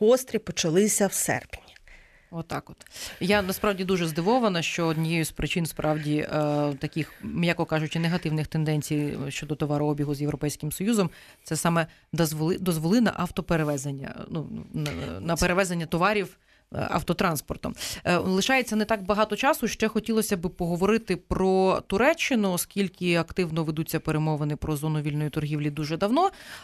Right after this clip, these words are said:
Speaker 2: Однак ми маємо певні новини у зв'язку з візитом президента Туреччини е, до Києва, і як наслідок, е, я так розумію, йдеться про певний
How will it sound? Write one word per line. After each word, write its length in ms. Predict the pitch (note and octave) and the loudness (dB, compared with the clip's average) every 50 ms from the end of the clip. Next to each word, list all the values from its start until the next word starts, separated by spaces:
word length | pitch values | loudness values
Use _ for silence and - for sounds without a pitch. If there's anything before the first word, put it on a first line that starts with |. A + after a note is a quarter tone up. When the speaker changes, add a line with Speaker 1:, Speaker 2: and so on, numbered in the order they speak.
| - _ | -12 _
Speaker 2:
Однак 420 | - D3+ D#3+ D#3 G#3+ A#3+ C4 - | -2 -2 0 2 2 2 2 2
ми 140 | A3 G#3 G#3 | 2 2 4
маємо 380 | G#3 G3 F#3+ F#3+ F#3 F3 E3+ D#3+ | 4 4 4 2 2 0 -2 -2
певні 320 | - F3+ E3+ D#3+ D#3+ D#3+ | 0 0 0 0 0 0
новини 320 | D#3 D#3+ D#3 E3 F3 E3 D#3+ | 0 0 0 0 0 0 0
у 60 | D3+ | -2
зв'язку 400 | C#3 C#3 D3 C#3+ - - D#3 D3+ | -2 -2 -4 -6 -6 -4 -4 -2
з 260 | C#3+ C3+ C3 D3+ D#3 | -2 -2 0 0 0
візитом 760 | D3 C#3 D#3 C#3+ C#3+ D#3 D3+ - - D3 C#3 C#3 - - - - - - - _ _ | 0 0 -2 -2 0 -2 -2 -2 -2 -2 -2 -2 -4 -6 -8 -10 -12 -12 -16 _ _
президента 560 | - D#3 C#3+ D3+ D3+ D#3 D3+ D3 C#3 - C#3+ | -6 -4 -4 -2 -2 -2 -2 -2 -2 -4 -6
Туреччини 640 | C3+ - F3+ G3+ C4+ D#4 - - D4 B3+ A#3 G#3+ G#3 - - - - _ _ _ _ _ - | -6 -2 0 2 2 2 2 0 2 2 2 2 0 -2 -8 -20 -20 _ _ _ _ _ -4
е, 460 | D#3+ E3 E3 D#3+ D#3+ D#3+ D#3+ D#3+ D#3 - | -2 -2 0 0 0 0 0 -2 -2 -4
до 380 | - D3+ D3+ E3+ E3+ E3+ E3 D3+ | -8 -6 -2 0 0 2 0 0
Києва, 640 | - - - F3 E3 E3 D#3+ D#3+ D#3 C#3+ D#3+ D#3 - - - | -2 -4 -2 0 0 2 0 0 0 0 0 0 0 -2 -4
і 320 | - F#3 F#3+ G3 G3+ F#3+ | -4 -2 -2 0 0 0
як 220 | E3 D#3 - - | 0 0 -2 -2
наслідок, 640 | - D#3+ E3+ E3 - E3 D#3+ D#3 D3+ D3+ D3 - - - | -2 -2 0 0 0 -2 -2 -2 0 -2 -2 -4 -6 -8
е, 360 | - - - - - - - - - - - - | -6 -6 -4 -4 -4 -6 -6 -6 -8 -10 -10 -8
я 180 | - D3+ F3 F#3 | -6 -2 -2 -2
так 180 | F#3+ G#3+ G3 - | -2 -2 -4 -4
розумію, 320 | E3+ C#3+ D#3+ F3 F#3+ F#3+ | -6 -4 -2 -2 0 0
йдеться 440 | F3 C#3+ D#3+ E3 E3+ - - F3+ D#3+ | 0 0 -2 -2 -2 -2 -4 -4 -4
про 440 | - _ - - E3+ E3+ E3+ E3 D#3+ - _ _ _ _ _ _ _ _ _ | -4 _ -2 0 2 2 2 0 -2 -6 _ _ _ _ _ _ _ _ _
певний 520 | - F3+ F3+ E3+ E3+ E3+ E3 E3 D#3+ - | -2 0 0 0 0 0 0 -2 -4 -6